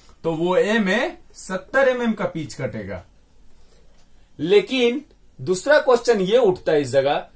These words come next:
कि क्या वो पिच को, उस गियर को लीड स्क्रू चला पाएगा, वो चक्के से चल पाएगा? तो बिल्कुल नहीं चल पाएगा। I think वो टेन एमएम के आरपीएम में भी चलना मुश्किल हो जाएगा।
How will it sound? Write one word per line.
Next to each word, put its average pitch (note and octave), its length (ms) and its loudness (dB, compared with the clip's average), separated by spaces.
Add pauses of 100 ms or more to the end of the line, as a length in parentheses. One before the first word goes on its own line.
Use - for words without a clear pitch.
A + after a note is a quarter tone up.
(360)
कि F3+ 100 -4 (140)
क्या G#3+ 180 4
वो A#3+ 240 6 (160)
पिच A3 320 -6
को, G#3 480 6
उस F3+ 400 -4
गियर F3+ 380 0
को G3+ 400 2
लीड F3+ 360 0
स्क्रू F#3+ 480 -4
चला D3+ 380 0
पाएगा, F#3+ 600 2 (520)
वो E3+ 120 0
चक्के F3+ 340 -2
से G3+ 140 -2
चल G3 280 0
पाएगा? G#3+ 340 2 (580)
तो C#3+ 60 -8
बिल्कुल F#3 460 -2
नहीं F#3+ 180 0
चल F#3 160 0
पाएगा। E3+ 420 2 (340)
I D#3 160 2
think A3+ 280 -4
वो A3+ 320 8 (180)
टेन A#3 260 2
एमएम A3 280 0
के A#3 120 0
आरपीएम F#3 680 -2
में G3 240 -2
भी B3+ 140 -4
चलना F3 440 0
मुश्किल D3 460 -6
हो A2+ 140 -2
जाएगा। G2+ 340 -4